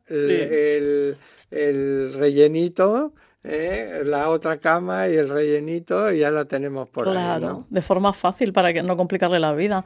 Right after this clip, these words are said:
Speaker 1: No, escucha,
Speaker 2: Ni que le cueste más dinero el, el tener que hacer
Speaker 1: tienes
Speaker 2: esa
Speaker 1: madera de comunicadora, ¿eh? Porque no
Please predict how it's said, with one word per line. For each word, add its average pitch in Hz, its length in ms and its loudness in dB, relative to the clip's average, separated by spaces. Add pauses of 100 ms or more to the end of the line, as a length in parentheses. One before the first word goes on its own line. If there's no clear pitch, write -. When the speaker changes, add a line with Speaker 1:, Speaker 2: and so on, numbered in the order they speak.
Speaker 1:
No, 226 180 4
escucha, 240 320 2
Speaker 2:
Ni 226 80 6
que 233 120 6
le 220 120 6
cueste 226 260 4
más 220 160 4
dinero 202 380 4
el, 190 140 2
el 185 120 2
tener 190 260 0
que 185 100 0
hacer 165 260 2
Speaker 1:
tienes 233 200 2
Speaker 2:
esa 185 120 4
Speaker 1:
madera 156 360 4
de 135 140 -4
comunicadora, 123 920 -6
¿eh? 117 180 -8 (640)
Porque 147 440 2
no 165 260 6